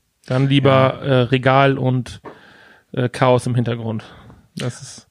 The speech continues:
Speaker 2: Aber das Schlimmste ist in der Tat dann so, dieses, ähm, es ist ja dann auch bei der Grafik, ähm, es ist halt irgendwie ein Element verschieben. „Hier, guck noch mal, meinst du's so? Ja, das ist super, alles klar. Ne, im Büro kein Problem, aber wenn du dann immer, du schickst es hin, nee, das noch mal anders.“ Und wie äußert sich der, ne, ne,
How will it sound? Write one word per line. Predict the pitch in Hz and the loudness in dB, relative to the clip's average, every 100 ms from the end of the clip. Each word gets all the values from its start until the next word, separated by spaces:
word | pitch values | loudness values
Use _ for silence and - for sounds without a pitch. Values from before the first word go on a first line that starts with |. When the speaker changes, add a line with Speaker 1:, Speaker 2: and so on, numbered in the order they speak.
| _ | _
Speaker 2:
Aber | 139 | -6
das | 143 - 151 | -6 -8 0
Schlimmste | 185 196 175 | 0 2 0
ist | |
in | 165 | -2
der | 156 | -2
Tat | 160 156 | -2 0
dann | 156 147 | -2 -2
so, | 143 143 143 - _ _ | 0 2 0 -6 _ _
dieses, | 143 139 135 - - | -4 -2 -2 -4 -4
ähm, | 131 131 131 131 | -4 -2 -6 -8
es | 135 | -10
ist | 135 | -2
ja | 139 | -2
dann | 135 | -2
auch | 143 139 | -4 -4
bei | 147 | -2
der | 123 | 0
Grafik, | 139 147 156 147 - - _ | 2 2 0 -2 -6 -20 _
ähm, | 135 127 127 | -4 -2 -2
es | 127 | -4
ist | 143 | -6
halt | 143 | -4
irgendwie | 147 147 143 | -4 -4 -6
ein | 123 143 147 147 147 _ - | -4 -4 -2 -6 -10 _ -14
Element | 135 147 156 | -6 -4 -4
verschieben. | 156 - 175 175 165 147 | -4 -4 -2 0 0 -2
„Hier, | 147 156 | -6 -8
guck | 185 | -8
noch | 165 | -4
mal, | 156 156 | -2 -2
meinst | 139 156 | -4 -8
du's | 151 - | -6 0
so? | 165 175 | 2 4
Ja, | 151 151 | 4 2
das | 143 | 2
ist | 151 | -2
super, | 180 165 147 | -2 -2 -4
alles | 135 - | -6 -6
klar. | 147 127 110 - | -4 -4 -4 -6
Ne, | 139 | -6
im | 139 | -4
Büro | 143 160 | -2 0
kein | 165 147 | 0 -2
Problem, | 147 151 156 | 0 0 0
aber | 143 143 | -4 -8
wenn | 147 | -4
du | |
dann | 147 147 | 0 0
immer, | 147 160 151 - - | 2 2 2 0 -16
du | - | -6
schickst | 147 139 | -6 -4
es | 143 | -2
hin, | 170 170 - | -2 -2 -4
nee, | 180 185 190 | 0 2 4
das | 196 - | 2 4
noch | 180 | 2
mal | 180 | 4
anders.“ | 170 175 143 | 4 2 2
Und | 143 139 | -2 -4
wie | 160 185 175 - - | 0 0 -2 -10 -2
äußert | 151 185 170 147 | 0 2 0 0
sich | 135 | -4
der, | 139 127 113 | -2 -2 -2
ne, | 110 131 | -6 -12
ne, | 127 | -12